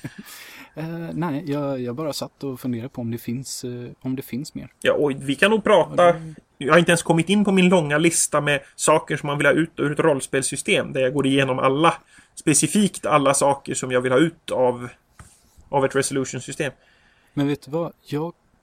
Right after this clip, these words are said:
Speaker 1: jag kommer till Stockholm. Vi skulle kunna sätta oss och snacka då.
Speaker 2: Det tycker jag bestämt vi ska göra.
Speaker 1: Mm. Har du någon sista sak du vill, eh, promota eller bara säga någonting snabbt om?
Speaker 2: Nej, spela mer rollspel kan jag säga.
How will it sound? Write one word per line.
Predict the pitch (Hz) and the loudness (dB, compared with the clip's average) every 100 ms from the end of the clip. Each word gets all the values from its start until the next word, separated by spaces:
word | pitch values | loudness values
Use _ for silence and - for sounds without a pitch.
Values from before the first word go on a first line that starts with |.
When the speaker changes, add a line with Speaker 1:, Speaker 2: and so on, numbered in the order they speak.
| - | -8
Speaker 1:
jag | 131 147 | -4 -4
kommer | - 151 131 | -4 -4 -6
till | - | -8
Stockholm. | - - _ - 131 135 135 131 _ _ _ _ _ | -12 -14 _ -8 -4 -4 -6 -10 _ _ _ _ _
Vi | - 135 | -12 -8
skulle | 143 - 147 135 | -6 -4 -4 -4
kunna | - 165 | -8 -10
sätta | 156 139 - | -10 -10 -10
oss | 135 | -10
och | 135 | -10
snacka | - 131 131 | -10 -10 -8
då. | 127 143 - _ _ _ _ | -8 -10 -14 _ _ _ _
Speaker 2:
Det | - 190 254 220 | 0 0 0 -4
tycker | - 180 | -8 -6
jag | 160 | -4
bestämt | 147 175 - | -2 -4 -6
vi | |
ska | 214 | -6
göra. | 190 139 | -6 -4
Speaker 1:
Mm. | 123 139 - _ _ _ _ _ _ _ _ _ | -4 -6 -8 _ _ _ _ _ _ _ _ _
Har | _ - | _ -8
du | 131 | -6
någon | 131 131 131 - _ - | -4 -4 -6 -10 _ -10
sista | - 135 - | -8 -8 -8
sak | - 151 - | -8 -8 -8
du | 135 | -6
vill, | 123 131 120 120 | -4 -4 -4 -4
eh, | 123 | -4
promota | 120 - 135 131 - 123 131 | -4 -4 -4 -4 -6 -8 -6
eller | 127 117 117 117 | -6 -4 -4 -4
bara | 113 120 113 110 113 113 143 - | -6 -8 -8 -10 -12 -12 -16 -18
säga | - - 117 | -10 -6 -6
någonting | 120 123 117 | -6 -8 -8
snabbt | - 143 - - | -8 -12 -12 -10
om? | - - _ _ _ _ _ _ _ _ _ _ - | -12 -14 _ _ _ _ _ _ _ _ _ _ -2
Speaker 2:
Nej, | 190 - 185 | 0 2 -2
spela | 190 - - 240 175 233 | -2 -4 2 4 6 4
mer | 214 233 | 4 2
rollspel | 226 208 143 - 151 240 | 2 0 -2 -2 -2 -2
kan | 202 | -6
jag | 202 | -4
säga. | 185 185 | -2 -4